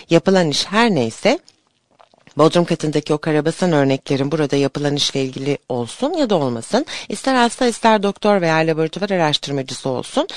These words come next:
işin içinde çok fazla insan vardı. Anna buralarda bir yerde olduğunu biliyorum. Ama güvende miydi, hayatta mıydı? Burada yapılan o korkunç işin ne olduğunu keşfettiyse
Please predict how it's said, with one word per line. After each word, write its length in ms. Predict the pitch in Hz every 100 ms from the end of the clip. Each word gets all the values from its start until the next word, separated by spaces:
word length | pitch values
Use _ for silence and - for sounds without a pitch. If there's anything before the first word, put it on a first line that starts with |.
| -
işin 240 | 190 - 202
içinde 240 | 165 143
çok 260 | - - -
fazla 340 | 175 147 170
insan 460 | 147 131 135 120 120
vardı. 340 | 120 131 - - - -
Anna 380 | 185 226 160 131
buralarda 540 | 185 160 127 120 160
bir 100 | 131
yerde 440 | 120 123 117 - 117 _
olduğunu 460 | 196 220 143 127 170
biliyorum. 360 | 123 110 - - - - - -
Ama 200 | 151 185
güvende 500 | 233 165 143 135 131
miydi, 300 | 117 107 110
hayatta 520 | 110 139 131 - 139
mıydı? 380 | 131 113 101 110 - - -
Burada 240 | 240 262 247
yapılan 340 | 247 226 226
o 80 | 214
korkunç 480 | - 214 214 302 -
işin 320 | 226 - 170
ne 80 | 233
olduğunu 460 | 226 175 160 147
keşfettiyse 920 | 139 156 151 - 160 - 190 190 -